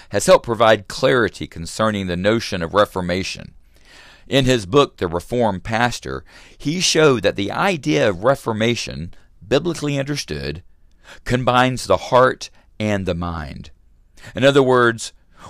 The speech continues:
we're not experiencing true reformation in the church when only one aspect is emphasized. Baxter, instead, points out that there must be inward spiritual renewal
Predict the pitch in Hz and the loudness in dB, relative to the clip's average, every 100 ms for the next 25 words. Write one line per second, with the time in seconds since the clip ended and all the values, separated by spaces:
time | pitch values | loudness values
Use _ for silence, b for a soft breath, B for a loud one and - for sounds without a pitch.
0 | B 120 120 147 160 - - - 139 143 | B 0 4 4 4 -2 -8 -4 0 0
1 | 127 104 - 95 90 - - 160 156 139 | -2 -4 -8 -8 -8 -8 -2 -2 0 0
2 | 131 - 110 117 117 - 95 92 82 - | -2 -2 -2 0 -2 -4 -6 -6 -6 -6
3 | - 131 87 - - - b b b 87 | 0 2 0 -6 -14 -14 b b b -2
4 | 117 139 117 110 85 95 131 120 104 110 | 0 0 0 0 -2 -2 0 2 2 2
5 | - - 78 80 - - 101 107 92 76 | 0 -4 -6 -6 -10 -6 -2 -2 -4 -6
6 | - 60 50 - - - _ _ _ _ | -4 -4 -4 -10 -16 -18 _ _ _ _
7 | _ B B B 123 190 - - 87 85 | _ B B B 6 6 2 -4 -2 -2
8 | 90 - 92 90 107 - 131 143 - 95 | -4 0 4 4 2 -2 -2 0 2 4
9 | 98 - - 160 175 147 147 - 120 113 | 4 0 -2 0 2 2 0 -4 -2 -2
10 | 101 _ 151 185 170 123 110 104 - - | -4 _ -2 -2 0 2 2 0 -6 -12
11 | - 127 117 107 117 104 95 95 113 160 | -4 0 2 0 -2 -2 -2 -4 -2 -2
12 | 104 82 90 | 0 0 -2